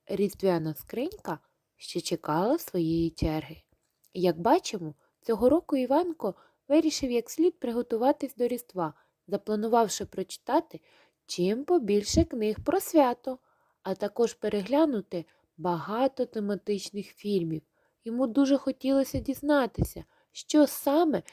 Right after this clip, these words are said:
ми святкуємо в цей день, однак свято наближалося, а таємниця залишалася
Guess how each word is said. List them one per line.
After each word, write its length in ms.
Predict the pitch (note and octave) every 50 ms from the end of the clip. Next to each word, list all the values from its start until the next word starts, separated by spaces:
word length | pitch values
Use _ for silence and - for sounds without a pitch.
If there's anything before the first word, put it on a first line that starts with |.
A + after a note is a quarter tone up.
| - _ - _ -
ми 160 | G#3+ A#3 A#3
святкуємо 760 | - - - F3+ F3 - _ - - D4+ F4 F4+ C4+ G#3+ G3+
в 60 | G3
цей 260 | - - - C4 C#4+ B3
день, 340 | G#3+ F#3 F#3 F3 F3 F3 - _ _ _ _ _ _
однак 380 | - G3 - F3 F3 E3 - -
свято 540 | - - - F3+ F#3+ A#3+ C#4 - - G#3+ - - - _ _ _ _
наближалося, 1040 | F3 F3+ F#3 F3+ A#3 B3+ C4+ - - F3 E3 E3+ F3 F3 F#3 F#3 - - - - - _ _ _ _ _ _ _
а 120 | _ F3+ F3
таємниця 840 | - - F3 E3+ E3 D#3+ D#3 D#3 D#3+ F#3 A3 B3 - - - F#3+ D#3 - _ _ _ _ _ -
залишалася 920 | F3+ E3+ E3 E3 D#3+ - - - E3 D#3 D#3+ F#3 G#3+ A3 G#3 - - D#3+